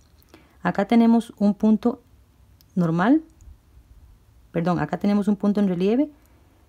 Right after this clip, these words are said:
acá tenemos un punto normal. Entonces acá tocaría ese normal y este en relieve.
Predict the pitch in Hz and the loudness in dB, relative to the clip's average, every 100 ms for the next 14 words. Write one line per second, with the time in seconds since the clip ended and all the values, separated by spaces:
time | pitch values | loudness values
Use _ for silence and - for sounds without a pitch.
0 | _ _ _ 185 180 175 190 196 214 - | _ _ _ -4 -4 -2 0 0 0 -4
1 | - _ _ _ - 190 190 190 180 175 | -14 _ _ _ -4 -2 -2 -2 0 -2
2 | 156 151 143 _ _ _ _ _ 185 170 | -2 -4 -6 _ _ _ _ _ -8 -6
3 | 175 170 196 - - 185 - 202 180 202 | -4 -6 -6 -8 -8 -8 -6 -6 -2 -2
4 | 254 - _ _ _ _ _ _ _ _ | -2 -6 _ _ _ _ _ _ _ _
5 | - 185 220 220 208 214 247 - - 190 | -4 -2 0 2 2 2 0 -2 -6 -2
6 | 185 196 - - - 185 165 160 147 143 | -2 -2 -6 -10 -6 -4 -4 -4 -6 -10
7 | 139 | -12